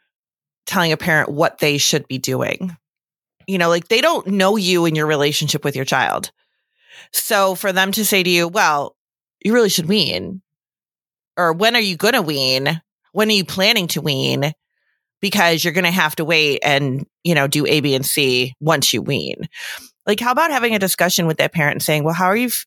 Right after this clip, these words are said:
how do you feel about, what if it came down to weaning? Like, is that something you would wanna do? Should we try to find a way to make sure that you're comfortable until you're ready to wean?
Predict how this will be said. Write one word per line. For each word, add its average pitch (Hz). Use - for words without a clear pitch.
how 185
do 190
you 220
feel 254
about, 165
what 170
if 190
it 214
came 196
down 185
to 190
weaning? 180
Like, 143
is 143
that 156
something 165
you 165
would 156
wanna 156
do? 151
Should -
we 185
try 180
to 180
find 185
a 185
way 170
to -
make 165
sure 175
that 160
you're 165
comfortable 170
until 175
you're 170
ready 151
to 147
wean? 110